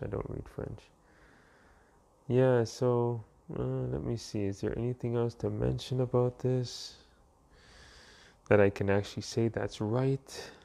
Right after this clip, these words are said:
Okay, let me see here. I'll go back to the Empire Twin,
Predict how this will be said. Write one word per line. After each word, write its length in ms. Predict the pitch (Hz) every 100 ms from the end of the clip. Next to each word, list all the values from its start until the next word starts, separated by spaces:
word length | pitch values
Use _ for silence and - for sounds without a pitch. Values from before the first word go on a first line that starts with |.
| - _ _ _ _ _ _ _ _ _ _ _ _ _ _ _ _ _ _ _ _ _ -
Okay, 360 | 104 - - -
let 140 | 98 -
me 160 | 85
see 280 | - - - 101
here. 280 | 117 110 - _ _ -
I'll 120 | -
go 180 | - 104
back 320 | 104 104 107
to 100 | -
the 240 | 104 - 101
Empire 520 | 101 - 101 98 95
Twin, 360 | - - 98